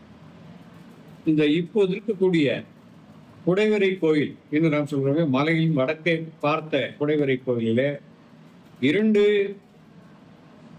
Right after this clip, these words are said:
கருவறைகள் இருக்கின்றன. கிழக்கு நோக்கிய கருவறையில் சிவபெருமான் சிவலிங்கமாகவும், அவருக்கு பின்னால் உள்ள அந்த பேக் டிராப் என்று சொல்லக்கூடிய பின் சுவரிலே சோமாஸ்கந்தர் என்று சொல்லக்கூடிய சிவன்,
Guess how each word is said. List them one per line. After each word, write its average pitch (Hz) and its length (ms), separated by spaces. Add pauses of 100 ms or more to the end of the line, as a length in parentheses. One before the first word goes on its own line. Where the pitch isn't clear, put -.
கருவறைகள் 196 520
இருக்கின்றன. 117 540 (840)
கிழக்கு 208 340
நோக்கிய 214 520
கருவறையில் 165 540
சிவபெருமான் 160 760 (120)
சிவலிங்கமாகவும், 151 880 (1120)
அவருக்கு 156 340
பின்னால் 202 500
உள்ள 165 480
அந்த 135 180
பேக் 170 400
டிராப் 185 340
என்று 170 140
சொல்லக்கூடிய 151 420
பின் 202 240
சுவரிலே 151 640 (1300)
சோமாஸ்கந்தர் 202 720
என்று 175 200
சொல்லக்கூடிய 165 440
சிவன், 196 580